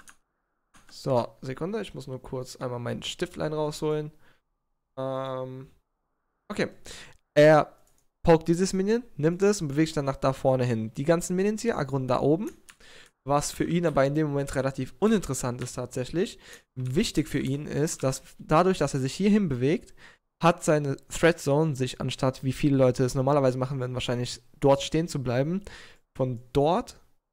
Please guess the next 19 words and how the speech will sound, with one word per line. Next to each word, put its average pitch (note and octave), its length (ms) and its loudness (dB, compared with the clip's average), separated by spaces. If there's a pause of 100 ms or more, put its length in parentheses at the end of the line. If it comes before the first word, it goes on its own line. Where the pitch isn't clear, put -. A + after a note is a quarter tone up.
(180)
nach C3 160 -2
dort - 520 2 (380)
bewegt. G#2 480 -6 (880)
Diese F3+ 240 -2
Pressure G3 480 -2 (800)
benutzt - 340 -4
Showmaker E3 480 -2
jetzt C3+ 480 -2 (240)
dementsprechend, D3+ 840 2 (960)
ähm, B2+ 720 6 (1400)
dadurch, F3 380 6
dass D3 200 0
er D3 120 0
auf E3+ 180 8
Twisted - 320 -2
Fate D3 220 0
draufläuft D3 600 4 (1000)
und D3+ 220 4 (100)
ihn D3+ 340 4